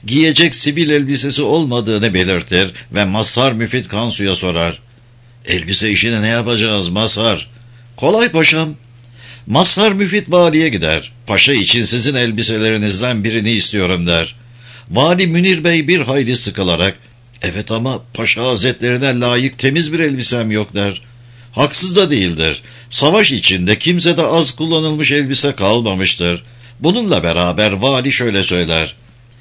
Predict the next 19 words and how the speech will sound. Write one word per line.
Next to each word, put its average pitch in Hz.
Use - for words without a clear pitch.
"Benim 208
ya 180
bir 165
ya 147
da 147
iki 151
kez 139
giydiğim 120
jaket 135
atayım, 110
yani 92
uzun 101
ceketim 98
var. 90
Paşa 180
Hazretlerini 151
onu 151
takdim 127
edebilirim." 101